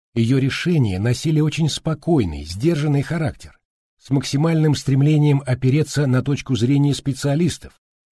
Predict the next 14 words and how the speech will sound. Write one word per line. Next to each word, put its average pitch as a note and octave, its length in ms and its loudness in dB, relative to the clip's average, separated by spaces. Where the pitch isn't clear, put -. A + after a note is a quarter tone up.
но A2 260 0
всячески D#3+ 640 -4
сопоставляя C3 800 0
различные C3 640 0
точки A2 340 -6
зрения. G2+ 440 -8
Для B2 220 2
меня C#3 360 4
это C3 220 -2
был C#3 260 2
образец C3 840 0
правильно C3 520 2
организованной G#2 760 -2
работы. G#2+ 440 -10